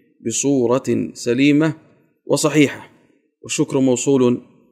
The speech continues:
لرئاسة شؤون المسجد الحرام والمسجد النبوي، وعلى رأسهم معالي الشيخ عبد الرحمن السديس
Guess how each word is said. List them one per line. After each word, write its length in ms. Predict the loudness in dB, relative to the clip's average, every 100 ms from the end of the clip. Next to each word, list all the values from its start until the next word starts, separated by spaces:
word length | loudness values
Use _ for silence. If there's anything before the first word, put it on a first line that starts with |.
| _ _ _ _ -2
لرئاسة 1400 | 4 4 2 -4 _ -4 0 2 0 0 -2 -2 -4 -4 -12 _ _
شؤون 540 | -10 -4 0 2 4
المسجد 720 | 2 0 -4 -4 -4 -6 -4 -4
الحرام 440 | -4 -2 0 0
والمسجد 380 | -2 -4 -8 -4
النبوي، 520 | -2 4 6 6 2 -6 _ 0
وعلى 280 | 4 6
رأسهم 380 | 6 2 0 2
معالي 260 | 2 2 0
الشيخ 440 | 2 0 0 -4 -18 -12
عبد 120 | -6 -4
الرحمن 500 | -2 0 2 0 -2 -10 _ _ _ -14
السديس 640 | -12 2 4 4 0